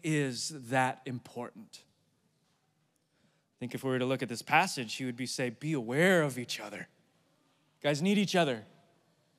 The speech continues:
Help each other. Don't push each other down." And two, be aware of yourself. What are your real priorities?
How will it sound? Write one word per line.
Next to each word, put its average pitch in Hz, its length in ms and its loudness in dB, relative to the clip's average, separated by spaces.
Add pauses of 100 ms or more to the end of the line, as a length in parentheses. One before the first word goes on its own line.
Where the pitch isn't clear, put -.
(440)
Help 190 200 4
each 190 160 -2
other. 175 180 6
Don't 175 260 2
push 190 240 0
each 180 160 -4
other 160 200 2
down." 160 400 2 (840)
And 143 100 -6
two, 240 280 2
be 170 160 0
aware 170 300 4
of 143 100 -2
yourself. - 680 -8 (880)
What 208 140 -2
are 240 40 -2
your 190 180 0
real 170 220 0
priorities? 156 840 -4